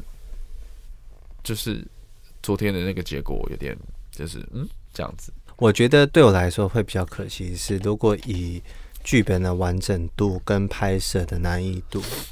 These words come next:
Speaker 2: 因为我心目中当然我很喜欢同学麦纳斯，所以我会觉得以这么完整跟只是阿瑶的第二部片就能拍成这样子，然后他评审团难道不觉得值得给他这个奖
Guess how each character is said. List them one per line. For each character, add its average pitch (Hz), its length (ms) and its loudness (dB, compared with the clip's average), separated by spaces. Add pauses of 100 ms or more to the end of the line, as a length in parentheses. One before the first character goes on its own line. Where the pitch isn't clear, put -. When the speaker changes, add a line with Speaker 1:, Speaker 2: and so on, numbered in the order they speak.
(120)
Speaker 2:
因 147 120 6
为 - 20 10
我 101 140 6
心 120 220 4
目 120 100 6
中 107 200 4
当 104 100 6
然 92 80 2
我 90 60 0
很 87 160 0
喜 - 80 -8
欢 90 120 -2
同 90 160 -4
学 95 120 -8
麦 95 160 -6
纳 101 240 -8
斯， - 200 -10 (840)
所 135 180 8
以 - 20 12
我 104 200 8
会 113 160 8
觉 98 240 2
得 95 240 2
以 101 180 -6
这 - 160 0
么 107 160 4
完 92 320 0
整 - 340 -6 (240)
跟 104 480 4 (420)
只 101 100 -2
是 117 340 2 (120)
阿 95 200 2
瑶 87 220 0
的 92 100 0
第 110 260 6
二 98 80 4
部 95 180 0
片 90 280 -2
就 98 140 0
能 87 200 0
拍 90 200 -2
成 92 180 -8
这 - 140 -8
样 101 240 -8
子， - 220 -10 (600)
然 92 140 4
后 98 140 6
他 107 640 6 (420)
评 120 140 8
审 120 180 10
团 92 360 2 (400)
难 107 140 6
道 117 100 6
不 120 120 -2
觉 92 200 -2
得 92 160 -2
值 - 220 -4
得 95 120 -2
给 87 160 -6
他 85 160 -4
这 - 140 -10
个 80 100 -12
奖 - 260 -14